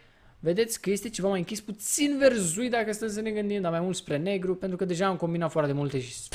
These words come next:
e închisă treaba. Da, dacă spargem astea, am putea observa că își revine la normal. Acum, nu știu exact ce combinații, aș vrea să-mi lăsați voi în comentarii ce combinații credeți că ar arăta foarte frumos,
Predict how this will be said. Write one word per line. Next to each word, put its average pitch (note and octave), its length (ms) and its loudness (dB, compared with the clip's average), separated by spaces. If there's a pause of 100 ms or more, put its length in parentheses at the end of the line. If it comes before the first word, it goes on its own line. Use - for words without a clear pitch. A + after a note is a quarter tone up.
(120)
e C3+ 160 -4
închisă C3 500 -6
treaba. - 440 -16 (680)
Da, C3+ 260 2
dacă D3+ 240 2
spargem C#3 500 0
astea, D#3 540 -2 (1300)
am B2 160 -4
putea C3 160 0
observa B2 360 -2
că C#3 200 0
își B2+ 200 2
revine B2+ 320 -2
la B2 120 2
normal. C3 480 0 (560)
Acum, B3 360 2 (480)
nu G#3+ 220 0
știu G3+ 200 0
exact F#3 380 4
ce E3+ 80 -4
combinații, F3 520 0
aș C#3+ 60 -4
vrea F3 100 0
să-mi E3 180 -2
lăsați D#3 220 -2
voi D#3+ 100 0
în D3 60 -2
comentarii D3 640 2
ce D#3+ 200 -4
combinații C#3+ 600 -2
credeți C3 560 -2
că - 140 -4
ar B2 300 0
arăta A#2+ 280 0
foarte C3+ 280 -2
frumos, D3+ 500 -4